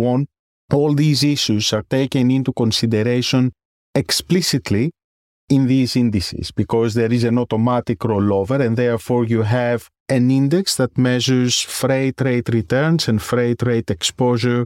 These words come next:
over two different periods of time. We have short-term and medium-term indices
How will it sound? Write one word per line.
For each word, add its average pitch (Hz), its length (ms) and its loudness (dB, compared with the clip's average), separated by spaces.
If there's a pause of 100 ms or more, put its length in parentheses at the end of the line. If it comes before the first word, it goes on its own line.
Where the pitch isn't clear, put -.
(120)
over 135 320 0
two 143 280 0
different 123 460 0
periods 110 360 0
of 98 140 -2
time. 135 420 0
We 104 180 2
have 101 320 0
short-term 110 600 0
and 98 120 2
medium-term 127 680 2
indices 131 540 0